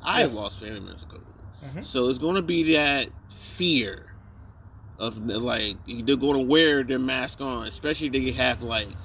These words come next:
Speaker 1: re-, either bad memories of covid or have themselves have respiratory problems.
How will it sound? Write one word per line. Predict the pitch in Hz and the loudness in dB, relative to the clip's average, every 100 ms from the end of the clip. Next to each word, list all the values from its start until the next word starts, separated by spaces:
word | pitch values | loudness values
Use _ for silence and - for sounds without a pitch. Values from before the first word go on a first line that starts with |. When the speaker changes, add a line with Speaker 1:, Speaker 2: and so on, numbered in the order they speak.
| - - | -16 -12
Speaker 1:
re-, | 107 - - - - - | -12 -10 -12 -12 -14 -8
either | 127 123 | -2 0
bad | 110 135 127 | 2 4 4
memories | 120 127 120 | 4 0 0
of | 127 | -4
covid | - 151 147 131 | 0 0 2 2
or | |
have | 107 120 104 | 0 0 -2
themselves | 120 113 - 135 127 | -4 -4 0 0 2
have | 127 117 110 | 0 -2 -2
respiratory | 120 120 107 113 120 - 120 113 | -4 -4 -6 -6 -6 -4 -2 -2
problems. | - 120 131 156 175 190 - | -2 -2 0 -2 -10 -12 -16